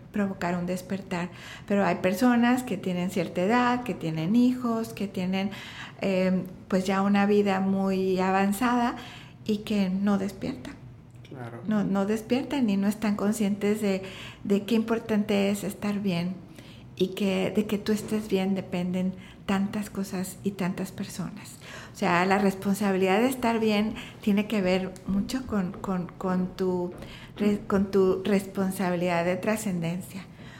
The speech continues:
Speaker 1: O sea, mm, no solo venimos al mundo nomás a pasar por aquí, sino venimos a, a que el mundo esté mejor. Y cada quien desde su trinchera, de su pequeño pedacito, eh, podemos hacer muchas cosas significativas.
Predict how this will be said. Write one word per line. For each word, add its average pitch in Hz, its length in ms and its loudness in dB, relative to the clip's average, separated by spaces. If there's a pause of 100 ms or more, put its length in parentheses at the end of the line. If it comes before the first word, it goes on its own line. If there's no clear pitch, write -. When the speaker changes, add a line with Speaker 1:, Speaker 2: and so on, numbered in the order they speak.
Speaker 1:
O - 40 -20
sea, 180 340 0 (540)
mm, 190 380 2 (280)
no 214 160 6
solo 220 280 4
venimos 208 420 2
al 196 200 0
mundo 190 360 2
nomás 185 400 0
a 196 140 -2
pasar 196 360 -2
por 196 140 -4
aquí, 190 380 -2
sino 190 340 -4 (340)
venimos 190 600 2
a, 185 320 0 (240)
a - 100 -2
que 226 80 0
el 202 60 4
mundo 196 200 2
esté 208 200 0
mejor. 208 380 -2 (840)
Y 202 80 -2
cada 196 600 0
quien 208 260 4
desde 202 260 2
su 196 140 -2
trinchera, 196 640 2
de 208 140 4
su 190 260 0
pequeño 190 600 -2
pedacito, 208 680 -2 (460)
eh, 185 400 2
podemos 190 380 2
hacer 190 320 0
muchas 214 420 0
cosas 202 380 -4
significativas. 190 960 -4